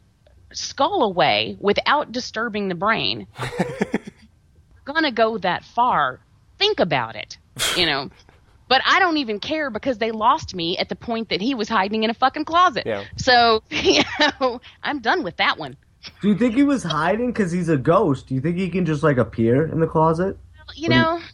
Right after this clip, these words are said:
Speaker 3: you
Speaker 1: I
Speaker 3: know?
Speaker 1: guess that, that's true, too, except I still, we've already talked about my issues with the ghost thing, and, uh, I am not buying that.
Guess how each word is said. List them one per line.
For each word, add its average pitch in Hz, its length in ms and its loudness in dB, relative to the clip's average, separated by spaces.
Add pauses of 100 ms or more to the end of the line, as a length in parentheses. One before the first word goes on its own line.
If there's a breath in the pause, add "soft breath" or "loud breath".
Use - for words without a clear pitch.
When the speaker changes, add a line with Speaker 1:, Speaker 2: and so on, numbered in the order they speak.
(340)
Speaker 3:
you 127 60 2
Speaker 1:
I 135 40 6
Speaker 3:
know? 143 180 6
Speaker 1:
guess 175 80 -6
that, 262 160 0 (220)
that's 262 340 -6
true, 262 380 -8
too, 226 520 -8
except 208 380 -2
I 240 220 2
still, 226 460 -6
we've 247 200 -2
already 226 220 0
talked 185 320 -4
about 180 240 0
my 165 100 2
issues 170 460 -6
with 165 180 -8
the 139 80 -14
ghost 151 400 -8
thing, 247 260 -6 (640 loud breath)
and, 180 440 2
uh, 170 500 4 (320)
I 208 360 0 (100)
am 175 140 0
not 170 220 -2
buying 139 300 -4
that. - 180 -4